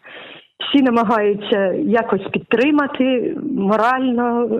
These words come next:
Ми з донькою поїхали в вихідний, ну, прогулятися, там десь тюльпанів було багато розквітлих в якомусь парку. Каже: «Мама, поїхали, трохи відволічемось від всіх цих думок, там дуже гарно». І ми сіли,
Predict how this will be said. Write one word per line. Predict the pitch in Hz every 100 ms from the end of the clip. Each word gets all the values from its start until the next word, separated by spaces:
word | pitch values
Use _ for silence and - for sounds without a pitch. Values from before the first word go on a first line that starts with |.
| 240
Ми | 262 208 233 220
з |
донькою | 196 214 214 220 202
поїхали | 180 208 202 - 170 170 - 339 -
в | - - -
вихідний, | 208 240 - 269 440 233 196
ну, | 226 180
прогулятися, | - 247 254 294 247 220
там | 208 208
десь | 190 196 - - -
тюльпанів | 202 320 370 311 277
було | 277 277
багато | 269 247 254 254
розквітлих | 240 240 - 233 220 220 202
в |
якомусь | 202 208 202 202
парку. | 208 190 190
Каже: | 185 190
«Мама, | 196 214 180
поїхали, | 180 262 330 - 196
трохи | 196 214 202 190
відволічемось | 180 180 202 196 208 175 165 170
від | -
всіх | - 185 -
цих | 165
думок, | 165 226 349 359 - - - - - - - -
там | 220 185
дуже | 190 190
гарно». | 190 185 160 160 165 - - - - - _ -
І |
ми | 392 466 -
сіли, | 427 494 349 339